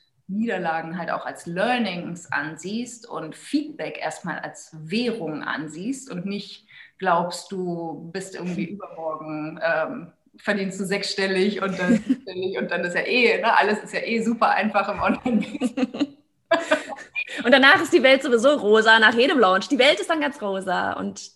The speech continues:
Speaker 2: von da an ist alles toll. Ja, das ist so.
Speaker 1: Ja, genau. Und das ist, glaube ich, auch noch ein ganz wichtiger, wichtiger Punkt. Es ist so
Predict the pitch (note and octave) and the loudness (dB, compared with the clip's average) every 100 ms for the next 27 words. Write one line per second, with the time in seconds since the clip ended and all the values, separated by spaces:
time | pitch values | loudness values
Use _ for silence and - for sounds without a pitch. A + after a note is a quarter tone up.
0 | - G#3 G#3+ A3+ G#3+ G#3+ G3+ G#3 - F#3+ | -8 -2 0 0 -2 -4 -6 -8 -10 -8
1 | F#3 G3+ A#3 G3 F3 F3+ - - - - | -6 -6 -6 -8 -8 -10 -16 -20 -20 -16
2 | - F#3+ F#3+ - F3 E3 _ _ _ _ | -10 -8 -8 -8 -12 -14 _ _ _ _
3 | - B3 C4 C4 G#3+ A#3 C#4+ - B3+ A#3 | 2 4 6 4 4 2 -4 -6 -8 -6
4 | - A3+ B3 A3+ G#3+ A3+ A3 - G3+ - | -2 -2 -2 -4 -4 -6 -10 -10 -12 -12
5 | F3+ G#3+ - F#3 F3 - A#3+ D4 C4+ F3+ | -14 -14 -12 -12 -12 -10 -6 -4 -4 -6
6 | E3+ F#3+ - G#3 G3+ F#3+ | -12 -14 -12 -8 -6 -6